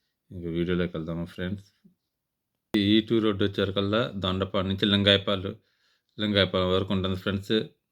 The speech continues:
దొండపాడు వద్ద సిటీ యాక్సిస్ రోడ్డు కలుస్తుంది ఫ్రెండ్స్. అక్కడే ఎన్ సిక్స్టీన్ రోడ్డు కూడా వచ్చి కలుస్తుంది ఫ్రెండ్స్. ఎన్ సిక్స్టీన్ రోడ్డు, ఈ టూ రోడ్డు ఒకే పలరకు ఒకే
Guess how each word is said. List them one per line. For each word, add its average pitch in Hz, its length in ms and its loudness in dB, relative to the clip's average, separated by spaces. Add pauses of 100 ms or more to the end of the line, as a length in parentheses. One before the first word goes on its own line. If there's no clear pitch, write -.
(1700)
దొండపాడు 98 520 0
వద్ద 101 340 0
సిటీ 101 200 2
యాక్సిస్ - 340 -2
రోడ్డు 92 200 0
కలుస్తుంది 95 420 0
ఫ్రెండ్స్. 98 300 -2 (1000)
అక్కడే 101 300 4
ఎన్ 98 120 0
సిక్స్టీన్ 104 380 0
రోడ్డు 92 200 0
కూడా 92 120 0
వచ్చి - 180 -10
కలుస్తుంది 92 400 -2
ఫ్రెండ్స్. 95 240 -4 (3750)
ఎన్ 107 360 0
సిక్స్టీన్ 104 380 0
రోడ్డు, 98 140 4 (100)
ఈ 101 120 2
టూ 101 160 4
రోడ్డు 101 280 2 (340)
ఒకే 107 160 2 (120)
పలరకు 98 380 2
ఒకే 110 160 0